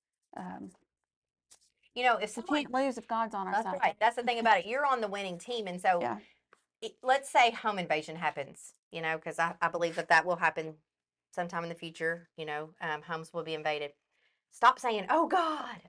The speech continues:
Speaker 2: oh, God." You better cry the name of Yeshua out. Uh, you know, I, I, I, this, this, this, uh, I'm glad it's in English. I'm glad this is all in English.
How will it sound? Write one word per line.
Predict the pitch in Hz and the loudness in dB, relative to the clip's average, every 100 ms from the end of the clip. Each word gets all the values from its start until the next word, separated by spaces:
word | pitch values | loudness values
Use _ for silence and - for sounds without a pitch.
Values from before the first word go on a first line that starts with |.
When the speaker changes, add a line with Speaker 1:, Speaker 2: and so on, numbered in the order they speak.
| - | 6
Speaker 2:
oh, | 392 392 311 | 8 8 6
God." | 294 339 269 233 180 147 147 _ _ _ _ _ | 4 4 4 4 0 -4 -10 _ _ _ _ _
You | 233 | 2
better | 311 269 190 | 4 6 4
cry | - 196 | 4 6
the | 202 175 | 6 2
name | 180 185 196 190 | 0 0 -4 -2
of | 170 156 | -2 -2
Yeshua | 160 160 175 175 - 233 254 262 262 277 _ _ - | -4 4 4 4 -2 -2 4 6 6 4 _ _ -6
out. | 190 - - - - | -4 -2 -6 -14 -8
Uh, | 190 | -2
you | 190 | 2
know, | 185 | 4
I, | 196 240 226 | 6 6 6
I, | 277 320 | 4 4
I, | - 285 - _ | 2 2 0 _
this, | 208 247 254 - | -6 -6 -6 -6
this, | 233 233 | -8 -8
this, | 202 220 214 214 | -2 0 0 4
uh, | 180 170 | 4 4
I'm | 214 | 2
glad | 220 226 254 | 4 4 4
it's | 185 | 0
in | 190 | -6
English. | 165 156 - - - | -6 -8 -10 -12 -16
I'm | 170 | -6
glad | 165 156 | -2 0
this | - - - | -2 -14 -16
is | 151 - _ - | -18 -20 _ -2
all | 147 | -2
in | 151 | -2
English. | 156 156 - - | -6 -14 -16 -20